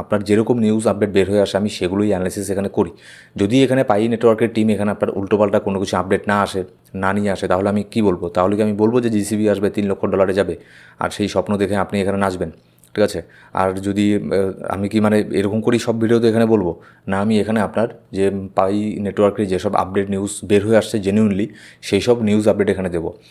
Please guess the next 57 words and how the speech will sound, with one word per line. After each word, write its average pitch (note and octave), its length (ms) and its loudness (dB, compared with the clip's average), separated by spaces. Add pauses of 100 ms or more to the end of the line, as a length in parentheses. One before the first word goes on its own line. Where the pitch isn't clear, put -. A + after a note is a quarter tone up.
(260)
দেখুন G2+ 240 2
আপনারা A2+ 260 0
চাইলে A#2 220 4
আমি G#2+ 160 2
এখানে A2+ 240 0
এটাও G#2 240 4
করতে F2 200 -4
পারি, F2 140 -4 (160)
ঠিক G2+ 140 -2
আছে? - 140 -8 (260)
আপনারা G2+ 260 -2
যেগুলো G#2 200 2 (100)
শুনতে G#2 260 0
চান G#2+ 200 2
যে G#2 140 2
পাই F#2 180 2
কয়েনে G2 260 0
এখানে F#2+ 180 -2 (100)
জিসিবি F#2+ 380 -4
আসবে, F#2 240 -2
তিন G2 140 0
লক্ষ F#2 120 -4 (120)
ডলার F2+ 220 2
যাবে, F2 160 -2 (480)
আপনারা G2+ 260 -2
চাইলে G#2+ 240 4
এটাও A2 200 4
আমি A2 160 0
করতে G2 200 0
পারি। G#2+ 140 4 (180)
আর F#2+ 140 -2
যদি G2+ 140 -2 (100)
বলেন G2+ 260 2
যে G#2 60 2 (120)
না, G2 60 -2 (160)
যেটা G2 140 2 (100)
অরিজিনাল G2+ 420 0
নিউজ G2+ 240 -4
আপডেট G2+ 220 -4 (160)
সেটাই G2 260 0
আমি G#2 160 0
দেই, G2 100 0 (180)
তাহলে F#2 260 2
আমি A2 140 0
এটাও F#2+ 220 2
করতে F2 220 -4
পারি। F2+ 120 -8 (560)
কী B2 160 2
চান B2+ 220 2
আপনি B2+ 140 -4 (180)
অবশ্যই G2 300 0
কমেন্ট G#2 240 2
করে G#2+ 160 4
এখানে G2+ 220 -2
জানাবেন, E2+ 300 -4
ঠিক F#2+ 120 2
আছে? F2+ 120 -6